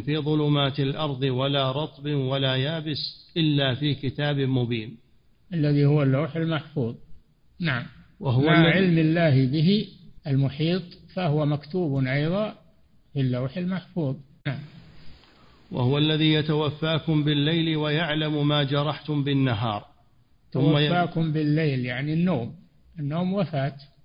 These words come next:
Speaker 2: وفاة صغرى. توفاكم بالليل يعني تنامون. "وهو الذي يتوفاكم بالليل ويعلم"
Speaker 1: "ما جرحتم".
Speaker 2: "ما جرحتم" يعني ما اكتسبتم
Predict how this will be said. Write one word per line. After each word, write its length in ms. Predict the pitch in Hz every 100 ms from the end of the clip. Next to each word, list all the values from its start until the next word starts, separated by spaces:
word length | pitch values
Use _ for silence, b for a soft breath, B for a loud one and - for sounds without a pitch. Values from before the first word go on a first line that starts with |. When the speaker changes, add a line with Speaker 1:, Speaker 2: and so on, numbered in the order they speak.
| - - - _ _ _ _ -
Speaker 2:
وفاة 480 | 117 127 170 170 160
صغرى. 560 | - 156 120 127 - - - -
توفاكم 680 | 165 139 131 175 175 170 170
بالليل 400 | 151 143 139 123
يعني 280 | 123 120 160
تنامون. 600 | 139 160 165 131 120 123 - - _ _ _ _ - - - -
"وهو 240 | 151 143
الذي 360 | 160 151 147 160
يتوفاكم 880 | 151 156 143 135 147 165 165 151 147
بالليل 440 | 147 143 151 - - _ B B B B B
ويعلم" 720 | 160 165 160 139 143 151 190 - -
Speaker 1:
"ما 200 | 135 135
جرحتم". 640 | 127 131 147 156 143 139
Speaker 2:
"ما 160 | 160 151
جرحتم" 560 | 139 165 165 - 170
يعني 260 | 151 143 156
ما 80 | 160
اكتسبتم 760 | - 151 - 165 127 127 160